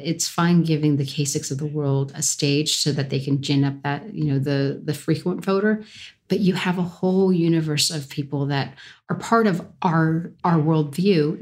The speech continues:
that would help move the agenda that we're going to need the post-election.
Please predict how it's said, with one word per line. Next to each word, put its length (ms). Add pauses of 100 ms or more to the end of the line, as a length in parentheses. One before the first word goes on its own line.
(120)
that 360 (160)
would 280 (120)
help 580 (120)
move 480
the 100
agenda 300
that 180
we're 80
going 200
to 60
need 480
the 80
post-election. 840